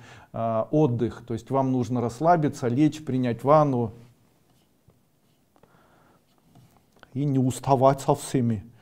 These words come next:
Уважаемая Анна, Ваджа Дуйко, нужно начитывать защитную мантру? Нет, не нужно. Татьяна Петкова, подскажите, прививки от ковид девятнадцать, прививки нужно делать или это просто прививки и ещё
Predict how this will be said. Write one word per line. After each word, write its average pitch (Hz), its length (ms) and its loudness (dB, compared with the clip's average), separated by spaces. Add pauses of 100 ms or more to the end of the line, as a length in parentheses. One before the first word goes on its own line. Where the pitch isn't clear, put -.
(1300)
Уважаемая 120 760 2
Анна, 107 240 -2
Ваджа 127 340 4
Дуйко, 123 420 2
нужно 170 380 2
начитывать 143 540 2
защитную 120 420 -2
мантру? 110 480 0
Нет, 101 320 -6 (100)
не 117 120 -4
нужно. 98 540 -8 (420)
Татьяна 143 440 2
Петкова, 117 800 0 (320)
подскажите, 139 680 0 (1000)
прививки 185 640 4
от 117 220 2
ковид 127 320 2
девятнадцать, 123 640 0
прививки 135 760 0
нужно 165 360 2
делать 127 400 2
или 127 120 4
это 135 220 4
просто 135 320 0
прививки 139 500 0
и 127 40 4
ещё 147 480 2